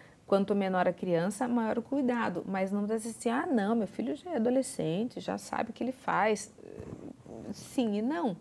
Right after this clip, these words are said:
ainda mais na, na adolescência, onde a gente tem essa coisa de, de transgredir, de, de, de desafiar, né? Então a gente tem que estar acompanhando e tem que estar fazendo as orientações.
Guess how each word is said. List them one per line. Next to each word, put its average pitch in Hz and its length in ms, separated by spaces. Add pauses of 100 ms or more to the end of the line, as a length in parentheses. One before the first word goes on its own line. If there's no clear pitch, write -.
ainda 185 180
mais 190 240
na, 262 240
na 262 120
adolescência, 233 720 (320)
onde 220 180
a 226 60
gente 220 260
tem 208 200
essa 208 180
coisa 202 260
de, 175 200 (220)
de 185 120
transgredir, 208 1200 (280)
de, 185 400
de, 185 400
de 180 120
desafiar, 214 1200 (240)
né? 185 200
Então 208 220
a 226 60
gente 220 240 (120)
tem 247 280
que 277 100
estar - 220
acompanhando 202 560
e 247 60
tem 226 240
que 226 60
estar 247 120
fazendo 233 380
as 226 80
orientações. 233 800